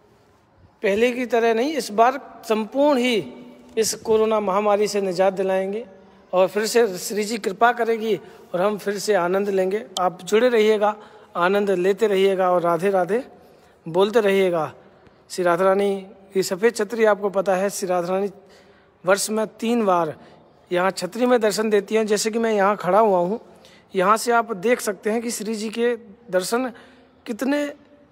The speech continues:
प्यारे होते होंगे, क्योंकि चारों तरफ से उजाला रहता है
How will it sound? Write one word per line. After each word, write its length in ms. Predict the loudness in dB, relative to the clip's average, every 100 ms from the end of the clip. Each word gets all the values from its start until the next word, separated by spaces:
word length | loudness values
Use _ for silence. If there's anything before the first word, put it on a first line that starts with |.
| _ 0
प्यारे 260 | 4 6 6
होते 260 | 4 2
होंगे, 360 | 0 0 -4 -8 -16 -20 -20 -20 _ -4
क्योंकि 260 | -2 -2 0
चारों 300 | 2 2 2
तरफ 220 | -2 -2
से 340 | 0 0 0 -6 -20 -14 -6
उजाला 320 | 0 4 4
रहता 340 | 4 2 0
है 240 | 0 -2